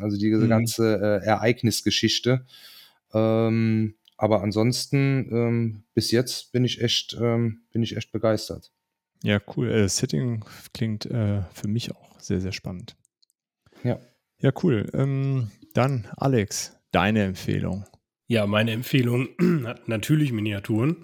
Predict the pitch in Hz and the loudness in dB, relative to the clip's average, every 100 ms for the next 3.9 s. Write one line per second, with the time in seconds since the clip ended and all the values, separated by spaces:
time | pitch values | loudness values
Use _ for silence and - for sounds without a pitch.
0 | - - - - - - - 123 127 - | -12 -12 -12 -12 -8 -4 0 2 2 0
1 | 123 - 131 113 131 - 117 - 139 - | -2 2 0 0 -2 -4 -4 0 0 4
2 | 135 - 131 165 123 156 151 113 101 98 | 2 2 0 2 2 2 0 -2 -2 -2
3 | - 113 127 147 110 113 110 107 | -2 0 2 2 0 0 0 0